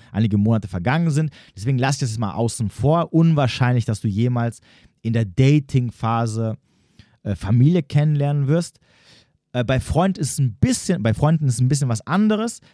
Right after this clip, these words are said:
Die einzige Ausnahme ist nur wirklich, wenn es ganz, ganz zufällig passiert. Ne? Aber ansonsten auch hier,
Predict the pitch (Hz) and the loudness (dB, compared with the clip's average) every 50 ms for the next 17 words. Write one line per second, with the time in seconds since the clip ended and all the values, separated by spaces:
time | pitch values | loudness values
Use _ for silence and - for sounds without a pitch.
0 | _ _ _ _ - 139 143 175 196 185 175 151 156 127 123 151 175 165 - 160 | _ _ _ _ -4 -2 0 0 0 -2 0 0 -2 0 2 2 0 2 2 2
1 | 147 139 127 - - 143 151 151 127 107 123 156 165 - 147 131 101 127 127 123 | 2 2 2 2 2 2 4 4 4 4 4 2 2 2 -2 -6 -2 -2 -2 -2
2 | - - - - 131 135 156 147 143 139 131 113 - - - 123 120 120 110 - | -4 -6 -8 -6 -4 -4 -4 -4 -4 -6 -6 -8 -10 -8 -8 -6 -6 -6 -8 -10
3 | - - - - 139 127 123 - - 113 101 92 - - - 98 82 - - - | -12 -18 -10 2 4 4 4 4 2 0 0 0 -2 -2 -4 -4 -4 -6 -6 -4
4 | 101 87 73 - - - _ _ _ _ _ _ _ _ _ _ - 90 98 110 | -4 -4 -4 -8 -12 -20 _ _ _ _ _ _ _ _ _ _ -8 -6 -4 -4
5 | 127 127 _ _ _ _ _ _ _ _ _ _ _ _ _ - - 117 120 127 | -4 -8 _ _ _ _ _ _ _ _ _ _ _ _ _ -8 -4 0 2 2
6 | 123 117 131 143 147 - - 127 107 104 - - - 156 170 175 175 | 4 4 4 2 0 -2 -4 -4 -4 -4 -4 -2 0 2 2 2 0